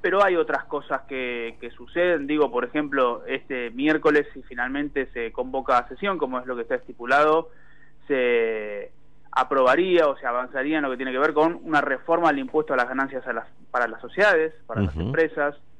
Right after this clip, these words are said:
Speaker 1: Se avanzaría también con la ratificación de un consenso fiscal, consenso fiscal que ya fue firmado por el presidente con veintiún provincias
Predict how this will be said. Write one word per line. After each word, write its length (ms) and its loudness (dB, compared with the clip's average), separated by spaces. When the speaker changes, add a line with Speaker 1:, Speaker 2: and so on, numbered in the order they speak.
Speaker 1:
Se 300 -2
avanzaría 840 2
también 520 -2
con 680 -2
la 400 4
ratificación 840 -2
de 60 -4
un 100 -6
consenso 520 -8
fiscal, 540 -2
consenso 400 -14
fiscal 340 -10
que 100 -14
ya 140 -8
fue 180 -10
firmado 420 -4
por 120 -2
el 100 -4
presidente 460 -8
con 180 -6
veintiún 400 -12
provincias 580 2